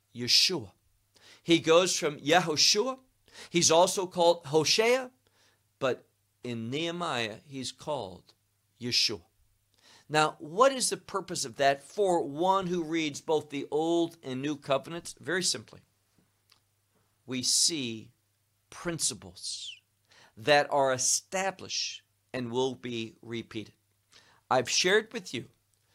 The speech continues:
that the conquering of the land, meaning this, the children of Israel entering into the promised land, is a paradigm. It is likened to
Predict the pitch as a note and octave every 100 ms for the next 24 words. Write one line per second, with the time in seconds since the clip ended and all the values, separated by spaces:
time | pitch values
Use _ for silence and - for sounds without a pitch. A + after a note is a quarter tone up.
0 | _ _ _ - C#3+ C#3 - C#3 B2+ _
1 | _ - G#3 A3+ A#3 - A3 A3+ - -
2 | G3+ F#3 F#3 F#3 C#3+ G#2 - _ C3 C#3+
3 | C3 A2+ - - - - _ _ _ _
4 | _ _ _ _ _ D#3 - - - A3+
5 | C4 B3+ A#3 - - A3 A3+ E3+ D3+ C#3+
6 | _ A3 A#3+ B3 A#3 - A#3 A#3+ F#3 E3
7 | A2 G2 G2 _ _ C3 - - - F3+
8 | G#3 G#3 - G#3 A#3 D3 _ _ _ _
9 | _ _ - _ E3+ F#3 F3 F3+ - -
10 | A3 G#3 C#3+ A2 F#2 _ _ _ _ _
11 | _ _ - _ _ - G3 F#3 G3 E3
12 | - C3+ C#3+ G3+ A#3+ A#3 G#3 F#3+ C#3+ A2
13 | F#2